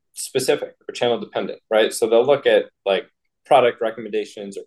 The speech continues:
content recommendations that happen natively within, like, a site or, or an app, and then they'll try to transpose that onto a marketing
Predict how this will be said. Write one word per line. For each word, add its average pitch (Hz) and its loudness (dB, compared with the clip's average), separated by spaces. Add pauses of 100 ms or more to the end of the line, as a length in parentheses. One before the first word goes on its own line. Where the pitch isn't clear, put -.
content 127 -4
recommendations 95 -4
that 90 -2
happen 98 0
natively 101 2
within, 90 -8
like, 85 -20 (380)
a - -14
site 131 4
or, 95 0
or 101 -4
an 98 -10
app, 110 -2 (360)
and 143 0
then 214 2
they'll 254 4
try 156 2
to 147 -4
transpose 156 -10
that 90 -4 (520)
onto 123 0
a 107 2
marketing 127 -2